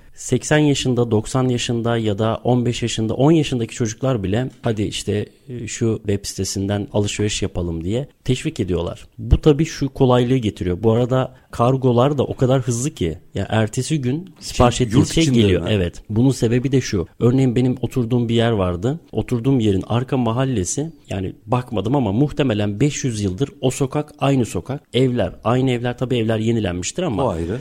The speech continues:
Speaker 1: işte beş ev varsa hala beş ev var o sokakta. Sadece ev yenilenmiş. Beş ev varken orası on ev olmamış. Belki dedenizin dedesi yaşamış orada. Sadece ev değiştirmişsiniz. Sokak aynı, numaraları aynı. Beş yüz yıldır aynı. Yani Romalılardan kaldı belki sokak.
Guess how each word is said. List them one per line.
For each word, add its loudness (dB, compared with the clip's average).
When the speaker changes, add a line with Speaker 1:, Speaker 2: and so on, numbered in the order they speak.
Speaker 1:
işte -6
beş 4
ev 0
varsa 0
hala 2
beş 0
ev -2
var 0
o -2
sokakta. -10
Sadece 2
ev 4
yenilenmiş. -2
Beş 0
ev 0
varken 0
orası -2
on 4
ev 4
olmamış. 0
Belki 0
dedenizin 2
dedesi -2
yaşamış -4
orada. -10
Sadece -4
ev 2
değiştirmişsiniz. -4
Sokak -6
aynı, 0
numaraları 0
aynı. -2
Beş 0
yüz -4
yıldır -4
aynı. 2
Yani 0
Romalılardan 2
kaldı -4
belki -6
sokak. -10